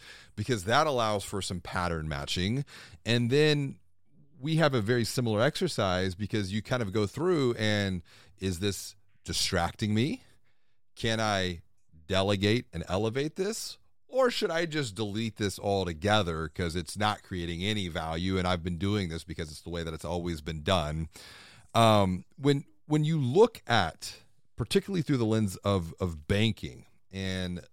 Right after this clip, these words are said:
the risk aversion and slow adoption, what are some roadblocks do you feel that could be holding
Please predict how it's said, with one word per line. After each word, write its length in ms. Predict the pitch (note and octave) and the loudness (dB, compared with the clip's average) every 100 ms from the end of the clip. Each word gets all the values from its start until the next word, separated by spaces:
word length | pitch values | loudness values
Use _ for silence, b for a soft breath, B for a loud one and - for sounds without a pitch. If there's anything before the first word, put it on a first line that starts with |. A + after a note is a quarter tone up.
| F2+ | -18
the 340 | F2+ F2+ F2 F2 - | -10 -6 -6 -8 -8
risk 460 | F2+ G#2+ B2 - G2+ | -4 -2 -2 -6 -8
aversion 800 | E2+ E2 F#2 G2+ F#2 D#2 C2 - | -6 0 2 2 0 -4 -10 -10
and 480 | G2 F#2 F#2 F2+ E2+ B B | -8 -6 -6 -8 -10 B B
slow 460 | - - - B2 C3 | -12 -10 -4 -2 0
adoption, 880 | G2 D#2+ F#2 F#2+ - - C2 A1+ - b b b b b | -2 -2 0 2 0 -6 -8 -16 -20 b b b b b
what 320 | G#2+ B2+ G3+ | -2 2 2
are 80 | A#3+ | 0
some 280 | - F#3 B2+ | -2 -2 0
roadblocks 1120 | G2 F#2+ G2+ A2+ E2+ F2 E2 D2 - - F2 | 0 2 4 4 2 0 0 -2 -8 -14 -6
do 80 | F#2 | -2
you 220 | F#2+ G#2 | 0 -2
feel 400 | - G2+ F#2+ F2+ | -2 -2 0 0
that 220 | F#2 E2+ | -2 -2
could 180 | - E2+ | -6 -4
be 140 | F#2 | -2
holding 640 | F2 F#2+ G2 G2 F#2+ F#2 | -2 -2 -2 0 -2 -4